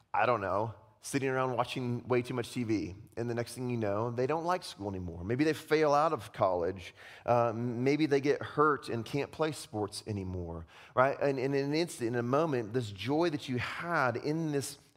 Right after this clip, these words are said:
thing is gone, right? May-, maybe your, uh, company starts doing poorly, your employees start performing poorly, or maybe there's workplace drama, like that nothing sucks the joy of life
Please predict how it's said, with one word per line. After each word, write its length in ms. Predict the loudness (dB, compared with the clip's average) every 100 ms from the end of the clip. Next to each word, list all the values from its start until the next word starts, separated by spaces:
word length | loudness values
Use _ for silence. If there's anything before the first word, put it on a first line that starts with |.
| -14 -2
thing 340 | 0 0 0
is 240 | 0 -2 -10 -14 -10 2
gone, 640 | 4 4 2 -2 -8 -10 -12 -10 2
right? 180 | 2
May-, 220 | 4 2 2
maybe 400 | 2 2 2 0
your, 560 | 2 4 4 4 2 -4 0
uh, 260 | 4 4 2
company 420 | -2 -2 0 -2
starts 360 | 0 0 0 -6 0
doing 260 | 0 0
poorly, 460 | -2 0 2 2 2
your 240 | 2 4
employees 500 | 2 -2 0 2 2
start 220 | 2 0
performing 500 | 0 -6 -2 -2 0
poorly, 320 | 0 2 2 4
or 160 | 2
maybe 320 | 2 2 2
there's 220 | 2 2 -2 -14 -6
workplace 640 | -2 -2 -2 -2 -2 -2
drama, 540 | 0 2 4 4 4
like 160 | 4 4
that 100 | 2
nothing 540 | 2 2 2 -2 -2
sucks 440 | -4 -2 -2 -2 -4
the 100 | -4
joy 420 | -2 0 4 4
of 160 | 2 2
life 400 | 4 4 2